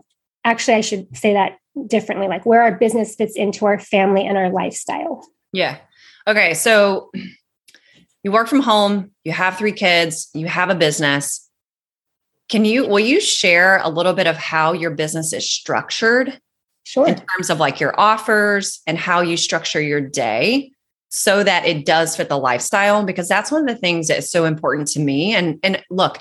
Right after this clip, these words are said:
Speaker 2: any client who wants to have a life, which I think is most people,
Speaker 1: Yeah.
Speaker 2: we really do want to build a business that fits our lifestyle. And, and
Speaker 1: Yeah.
Speaker 2: everybody has a different lifestyle and everybody has different lifestyle
Speaker 1: Exactly.
Speaker 2: goals.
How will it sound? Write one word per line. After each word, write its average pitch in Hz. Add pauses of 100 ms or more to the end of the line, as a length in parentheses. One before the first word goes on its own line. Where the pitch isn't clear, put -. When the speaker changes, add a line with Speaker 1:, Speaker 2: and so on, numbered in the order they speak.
Speaker 2:
any 240
client 165
who 160 (280)
wants 160
to 170
have 160
a 139
life, 127
which 165
I 160
think 160
is 156
most 139
people, 214 (320)
Speaker 1:
Yeah. 214
Speaker 2:
we 226
really 339
do 214
want 196
to 170
build 170
a 147
business 196
that 170
fits 175
our 139
lifestyle. 226 (280)
And, 214
and 220
Speaker 1:
Yeah. -
Speaker 2:
everybody 233
has 202
a 175
different 160
lifestyle 151
and 113
everybody 180
has 160
different -
lifestyle -
Speaker 1:
Exactly. -
Speaker 2:
goals. 208